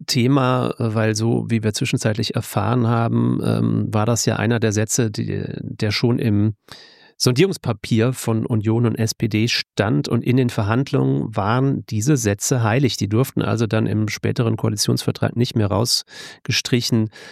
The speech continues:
werden. Katharina Reiche ahnte wahrscheinlich noch gar nichts von ihrer neuen Funktion, als, ähm, dieser Satz formuliert worden ist. Und, ja, wir dürfen gespannt sein, wie sie damit umgeht. Natürlich auch mit vielen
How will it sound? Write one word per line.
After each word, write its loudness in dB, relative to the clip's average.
werden. 2
Katharina 0
Reiche 0
ahnte 2
wahrscheinlich 0
noch -2
gar 0
nichts -2
von -4
ihrer 0
neuen 2
Funktion, 2
als, 0
ähm, 0
dieser 2
Satz 0
formuliert 0
worden 0
ist. 0
Und, -4
ja, 0
wir -2
dürfen 0
gespannt -2
sein, 0
wie -2
sie -2
damit 2
umgeht. 0
Natürlich 0
auch 2
mit 0
vielen 2